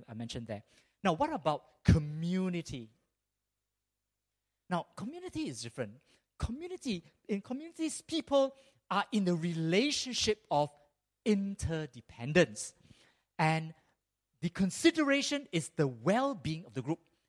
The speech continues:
The well-being of the group takes precedence over the personal interest of the individual, all right? And some, some, uh, examples of community will be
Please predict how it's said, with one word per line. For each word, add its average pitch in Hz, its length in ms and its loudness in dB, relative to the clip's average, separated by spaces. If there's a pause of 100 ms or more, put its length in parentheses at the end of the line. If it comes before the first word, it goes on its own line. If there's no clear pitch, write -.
(200)
The 220 100 12
well-being 247 540 4
of 156 60 -4
the 147 60 -8
group 151 280 -4 (200)
takes - 260 2
precedence 233 720 2
over 151 420 2 (240)
the 147 80 4
personal 208 600 2
interest 143 500 -4 (220)
of 123 100 -10
the 127 100 -12
individual, 120 400 -6 (280)
all 117 60 -12
right? 143 120 -8 (460)
And 143 280 -4
some, 185 220 -8 (140)
some, 175 420 -18
uh, 120 220 -16 (180)
examples 160 640 2
of 123 120 -4
community 135 540 -8
will 117 220 -14
be 110 280 -14